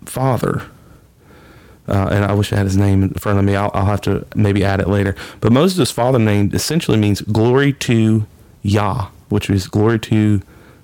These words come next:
God. <laughs> That's his father's name. Um,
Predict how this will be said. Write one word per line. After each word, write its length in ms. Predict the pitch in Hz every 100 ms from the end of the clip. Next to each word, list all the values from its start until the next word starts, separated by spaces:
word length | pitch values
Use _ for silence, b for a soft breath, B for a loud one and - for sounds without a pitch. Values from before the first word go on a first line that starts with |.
| _
God. 400 | 101 95 - - - - - -
<laughs> 340 | - - -
That's 320 | 120 123 -
his 160 | 139 123
father's 440 | - 113 113 101
name. 320 | 101 101 98 B B B B B B -
Um, 420 | 107 101 95 92